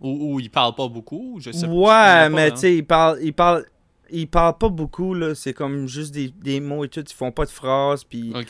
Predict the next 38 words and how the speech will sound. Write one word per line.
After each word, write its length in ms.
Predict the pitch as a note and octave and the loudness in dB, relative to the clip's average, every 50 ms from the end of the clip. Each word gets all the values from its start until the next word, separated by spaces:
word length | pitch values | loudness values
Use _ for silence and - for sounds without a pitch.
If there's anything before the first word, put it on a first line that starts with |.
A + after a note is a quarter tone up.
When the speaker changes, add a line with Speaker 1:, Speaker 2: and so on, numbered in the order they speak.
| C3 B2 | -6 -6
Speaker 2:
tu 120 | A2+ B2 A#2 | -4 -4 -4
sais, 160 | D3 D3 B2 | -4 -4 -4
Speaker 1:
ok. 60 | A#2 | -4
Speaker 2:
ils, 420 | D3 C#3+ C#3 C#3 C3+ C3 B2+ B2 - _ _ _ _ _ - | -6 -8 -8 -8 -8 -8 -10 -12 -14 _ _ _ _ _ -20
ils 120 | C#3+ C3+ - | -20 -20 -8
que-, 260 | - - D#3 C#3+ C3+ | -4 -2 -2 -2 -2
questionnent 500 | - - D3+ C#3 - - - C3+ B2+ A#2 | -4 -4 -6 -6 -6 -6 -8 -6 -8 -6
pas, 320 | - C3 B2+ C3 C3 C3 _ _ _ _ _ _ _ - | -2 -2 0 0 0 -2 _ _ _ _ _ _ _ -8
mais, 580 | B2+ B2+ B2+ B2+ B2+ B2+ B2+ B2 B2 B2 B2 | -6 -4 -2 -2 0 0 0 0 0 0 -2
tu 40 | A2 - _ _ _ _ _ _ _ _ | -4 -8 _ _ _ _ _ _ _ _
sais, 120 | - D#3+ C#3+ | -4 -2 0
vers 280 | C#3+ C#3 C#3 C#3 C3 C3 | 2 2 2 0 0 -4
trois, 600 | - - - D3+ D3+ D3+ D3+ D3+ D#3 D#3+ D#3+ - _ _ _ | -8 -6 -2 0 0 0 0 0 0 -2 -2 -4 _ _ _
même 320 | - D3 C#3+ C#3+ C#3+ C#3+ C3+ | -10 -8 -6 -6 -6 -6 -10
trois 400 | - - - - D3 C#3+ C#3 C#3+ | -12 -12 -8 -6 -4 -4 -4 -4
ans 40 | C#3 | -6
et 180 | C#3 C#3+ C#3+ | -6 -6 -6
demi, 300 | C#3+ C#3+ D3 D3 D3 C#3+ C#3 | -8 -8 -8 -8 -8 -6 -4
là, 180 | C#3 C#3+ C#3+ | -2 -2 -2
ils 60 | C#3+ | -2
commencent 380 | C#3 - C#3 C3 B2+ B2+ B2+ - | -4 -6 -8 -8 -8 -8 -8 -8
à 60 | B2+ A#2+ | -8 -6
parler, 340 | - A#2+ A#2+ B2 C3 C#3 | -4 -4 -4 -4 -6 -8
puis 100 | B2+ - | -10 -10
ça 120 | - - B2 | -12 -12 -12
se 60 | - | -10
forme 260 | - B2 A#2 A#2 A#2+ A#2+ | -10 -10 -10 -8 -8 -8
jamais 240 | A#2+ A#2 A#2+ A#2+ | -8 -8 -8 -8
à 40 | A#2+ A#2 | -8 -8
la 60 | A2+ | -8
gueule, 260 | A2+ A2+ A#2 B2 B2+ B2+ | -6 -6 -6 -6 -6 -8
là, 100 | C3 C3 C3 | -12 -14 -16
ça. 140 | - - | -18 -16
<laughs> 320 | - B2 C#3+ D3+ - - - | -12 -8 -8 -8 -6 -6 -6
Speaker 1:
Ouais, 60 | A3 D#3 B2 B2 A#2+ A#2 A#2+ A#2+ A#2+ | -6 -4 -2 -2 -2 -2 -2 0 0
ouais, 300 | B2 B2 A#2+ A#2 A2+ G#2 - - - - - - - - | 0 0 -2 -2 -6 -8 -10 -12 -14 -16 -16 -18 -18 -18
ah 140 | C3+ A2 G#2+ | -16 -14 -12
non. 260 | G#2+ G#2+ G#2+ A2 | -10 -10 -10 -12